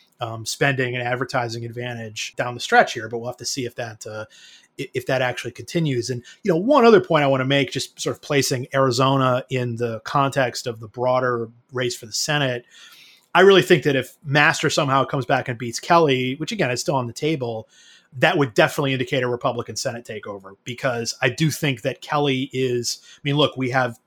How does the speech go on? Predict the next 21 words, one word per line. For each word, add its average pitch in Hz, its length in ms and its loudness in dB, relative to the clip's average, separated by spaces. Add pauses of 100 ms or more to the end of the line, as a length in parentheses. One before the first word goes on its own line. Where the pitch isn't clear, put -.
two 170 220 6
other 143 260 6
Democratic 139 540 -2
Senate 131 260 -6
incumbents, 123 640 -6 (460)
Catherine 143 340 2
Cortez 131 320 -4
Masto 127 600 -2
in 123 80 -6
Nevada 123 680 -6
and 117 320 -8 (400)
Raphael 147 460 6
Warnock 143 560 6 (100)
in 120 180 -6
Georgia. 131 560 4
And, 131 280 0
uh, 127 240 2
those 165 240 8
two 185 100 2
Democratic 151 460 6
cu-, 175 120 -2